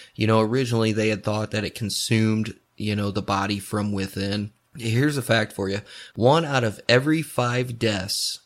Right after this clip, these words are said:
in the U S A from the year eighteen hundred to eighteen seventy was because of tuberculosis.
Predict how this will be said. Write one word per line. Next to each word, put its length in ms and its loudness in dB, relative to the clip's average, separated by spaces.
in 140 2
the 120 2
U 280 2
S 260 0
A 320 0
from 280 -6
the 100 0
year 260 0
eighteen 420 0
hundred 320 -2
to 200 -6
eighteen 480 -2
seventy 720 -2
was 220 -4
because 500 -6
of 120 -10
tuberculosis. 1200 -8